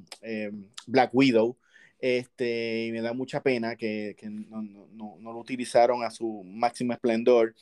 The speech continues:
Eh, toda la historia es de, de Nick Fury. Eh, la, en, en esa semana, la, la semana de, de Nick Fury, que, que en eso se va toda la fase uno.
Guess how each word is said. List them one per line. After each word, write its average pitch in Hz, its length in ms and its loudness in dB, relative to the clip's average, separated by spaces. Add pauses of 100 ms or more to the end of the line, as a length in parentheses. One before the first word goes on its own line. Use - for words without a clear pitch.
(340)
Eh, 117 440 2
toda 127 220 4
la 135 80 2
historia 139 560 0
es 127 180 -8
de, 120 520 -4
de 110 320 -6
Nick 113 180 -16
Fury. 110 500 -4 (480)
Eh, 110 760 -6 (440)
la, 110 260 -2
en, 113 240 -4
en 117 180 -2
esa 113 240 0
semana, 123 720 0 (220)
la, 113 240 -8
la 117 120 -4
semana 120 460 -2
de, 127 200 4
de 120 120 -4
Nick 120 260 -6
Fury, 123 300 0
que, 104 340 -4
que 107 120 -8
en 104 100 -10
eso 110 160 -12
se 123 140 -2
va 120 160 2
toda 120 240 0
la 117 100 0
fase 120 300 -2
uno. 123 280 -2